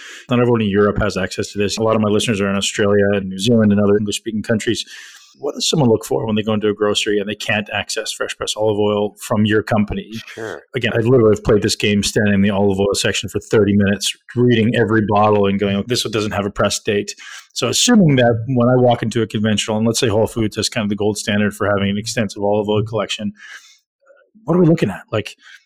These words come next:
Speaker 1: how do we differentiate?
Speaker 2: Harvest date, dark glass,
Speaker 1: What if the
Speaker 2: pressing
Speaker 1: harvest
Speaker 2: date.
Speaker 1: date isn't there?
Speaker 2: Well, typically, olive trees produce fruit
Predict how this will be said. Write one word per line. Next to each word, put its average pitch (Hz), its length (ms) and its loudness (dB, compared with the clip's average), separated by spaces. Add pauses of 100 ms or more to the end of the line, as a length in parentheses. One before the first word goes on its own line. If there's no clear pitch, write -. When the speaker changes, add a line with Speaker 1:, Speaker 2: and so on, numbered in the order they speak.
(100)
Speaker 1:
how 147 120 0
do 160 60 2
we 156 100 4
differentiate? 117 600 0
Speaker 2:
Harvest 165 440 -4
date, 127 340 -2 (360)
dark 117 340 -4
glass, 98 760 -4 (160)
Speaker 1:
What 143 100 2
if 165 60 2
the 180 60 2
Speaker 2:
pressing 143 160 0
Speaker 1:
harvest 143 240 2
Speaker 2:
date. 135 80 2
Speaker 1:
date 123 60 4
isn't 117 220 0
there? 92 380 0 (200)
Speaker 2:
Well, 143 280 0 (100)
typically, 139 720 -4
olive 170 400 -2
trees 131 760 -2
produce 101 600 -6 (500)
fruit 107 760 -4